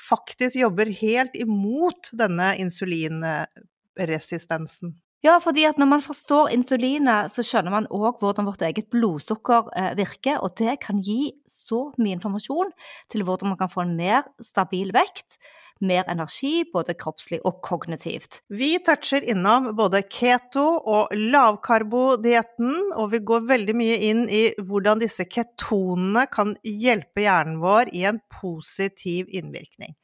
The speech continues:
Speaker 1: I dag har vi med oss spesialpsykolog Eirin Vinje. Hun har en doktorgrad i avhengighet, og hun har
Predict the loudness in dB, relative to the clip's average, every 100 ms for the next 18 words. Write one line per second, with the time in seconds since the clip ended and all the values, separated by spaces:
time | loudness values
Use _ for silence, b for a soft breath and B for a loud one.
0 | B B B B -4 -4 0 2 4 2
1 | 2 2 2 2 2 0 0 -6 -8 -2
2 | 2 4 4 2 -6 -8 -4 -2 2 0
3 | 0 0 2 2 -2 -4 -4 -6 -6 0
4 | -2 0 -4 -6 _ B B B -2 0
5 | 2 2 2 2 -2 -6 -4 -4 0 4
6 | 4 2 -2 -4 -4 -2 -2 -2 -4 -4
7 | -4 0 0 0 -6 -14 -4 -4 -2 -4
8 | -2 -2 -2